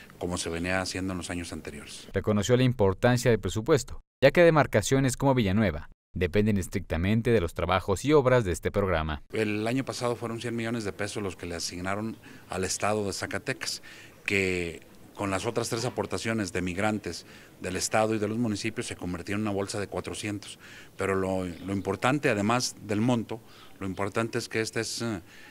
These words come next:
Speaker 1: un programa muy generoso, eh, porque permite realizar acciones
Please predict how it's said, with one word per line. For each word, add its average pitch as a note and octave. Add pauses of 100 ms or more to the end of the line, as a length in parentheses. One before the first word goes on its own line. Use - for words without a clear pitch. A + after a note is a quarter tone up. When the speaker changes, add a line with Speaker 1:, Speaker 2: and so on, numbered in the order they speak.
(320)
Speaker 1:
un B2
programa A#2+
muy A#2
generoso, F2+
eh, D#2
porque F2
permite G2+ (380)
realizar F#2+
acciones A#2+